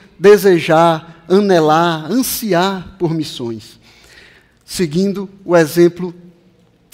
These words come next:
de Deus, que é um Deus que está em missões, que é um Deus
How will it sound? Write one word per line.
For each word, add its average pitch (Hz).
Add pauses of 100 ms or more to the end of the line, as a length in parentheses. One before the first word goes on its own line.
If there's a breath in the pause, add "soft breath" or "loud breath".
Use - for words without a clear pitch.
de 139
Deus, 175 (240)
que -
é 170
um 160
Deus 165
que -
está 160
em 156
missões, 139
que -
é 165
um 156
Deus 175